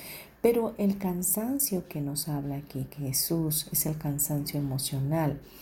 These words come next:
ese que tú vas por la vida cargando como un costal en tu espalda que no te permite vivir. Y en ese cansancio, obviamente, está muchas cosas como la falta de perdón, como el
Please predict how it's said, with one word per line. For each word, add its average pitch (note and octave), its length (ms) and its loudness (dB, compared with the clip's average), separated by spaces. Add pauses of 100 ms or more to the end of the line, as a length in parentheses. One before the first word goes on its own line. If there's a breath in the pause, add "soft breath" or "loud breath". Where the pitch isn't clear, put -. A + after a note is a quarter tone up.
(360 loud breath)
ese B3+ 300 4
que F3 400 0
tú G#3+ 260 4
vas G3 400 2
por F#3 100 -4
la D#3+ 160 -2
vida F3 360 0
cargando D#3+ 720 -2
como D3+ 260 0
un E3 120 -2
costal D#3+ 680 0
en D3+ 180 2
tu C#3 100 -2
espalda C#3+ 680 0 (400 loud breath)
que E3 140 2
no F#3 220 4
te G3 200 2
permite E3 720 0
vivir. D3 540 2 (800)
Y G#3 160 6
en G3 100 6
ese A3+ 260 2
cansancio, D3+ 840 2
obviamente, D3+ 680 0 (540 loud breath)
está D#3+ 600 2 (440)
muchas E3 460 2
cosas E3 500 -2
como D3 300 0
la C#3 320 0
falta C#3+ 400 2
de C#3 80 4
perdón, D3+ 800 0
como C3 320 0
el C#3+ 260 0